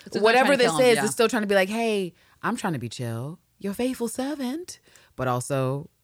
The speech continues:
Speaker 2: you better watch out because you're breaking the rules. And if you break the rules, the rules that we agreed upon,
Speaker 1: will kill you.
Speaker 2: there will be stuff that happens."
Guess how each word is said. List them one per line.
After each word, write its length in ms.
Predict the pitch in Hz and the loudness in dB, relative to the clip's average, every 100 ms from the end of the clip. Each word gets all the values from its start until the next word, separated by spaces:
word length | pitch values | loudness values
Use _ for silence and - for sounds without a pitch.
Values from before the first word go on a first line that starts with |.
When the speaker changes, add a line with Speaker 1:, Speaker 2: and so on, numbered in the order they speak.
| _ | _
Speaker 2:
you 60 | 107 | -6
better 160 | 110 | -4
watch 220 | 104 98 110 | -4 -4 -6
out 160 | 98 | -6
because 320 | 98 - 98 101 | -8 -10 -10 -8
you're 60 | |
breaking 220 | 98 95 | -8 -8
the 80 | 95 | -8
rules. 240 | 101 104 127 | -6 -6 -6
And 80 | 101 | -6
if 60 | |
you 60 | 101 | -6
break 140 | 98 101 | -6 -6
the 60 | |
rules, 260 | 104 113 170 | -6 -6 -6
the 80 | 117 | -4
rules 180 | 123 117 | -4 -4
that 100 | 107 | -4
we 100 | 120 | -4
agreed 260 | 117 294 | 0 -2
upon, 360 | 180 - - 214 | -2 -4 -4 -4
Speaker 1:
will 100 | 202 | -6
kill 220 | - 208 | -10 -16
you. 160 | 170 - | -16 -2
Speaker 2:
there 160 | 139 127 | 0 2
will 160 | 143 | 0
be 160 | 139 139 | 0 -2
stuff 380 | - 151 101 - | -2 -4 -4 -6
that 140 | 113 | -6
happens." 480 | 120 110 57 - | -4 -6 -10 -14